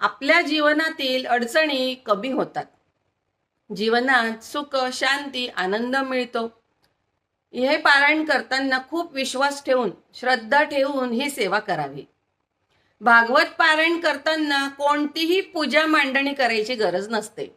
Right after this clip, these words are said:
फक्त देवासमोर आसन मांडून बसावं, देवाला प्रथम दिवा लावावा आणि देवाला प्रार्थना करावी आणि संक्षिप्त भागवत पारायण वाचायला सुरुवात करावी.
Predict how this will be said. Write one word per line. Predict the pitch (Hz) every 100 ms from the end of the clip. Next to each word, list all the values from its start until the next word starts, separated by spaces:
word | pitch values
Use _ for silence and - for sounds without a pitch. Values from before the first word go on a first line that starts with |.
| _ _ _ _ _ -
फक्त | 285 285 359 311 285 285 285 _ _ -
देवासमोर | 226 254 269 302 330 311 285 269 269 -
आसन | 208 262 277
मांडून | 285 277 285 294
बसावं, | 294 285 294 269 269 _ _ -
देवाला | 214 247 277 302
प्रथम | 302 277 269 277 240
दिवा | 202 214
लावावा | 269 269 262 233 233 - _ _ _ _ _
आणि | - 349 349
देवाला | 285 311 320 339
प्रार्थना | 339 254 240 302 330
करावी | 339 294 240 220 220 - -
आणि | 339 349 294 285 -
संक्षिप्त | 285 277 269 339 - 349
भागवत | 294 240 226 277 269
पारायण | 247 233 254
वाचायला | 247 208 233 220 208
सुरुवात | 277 320 208 190 175
करावी. | 151 131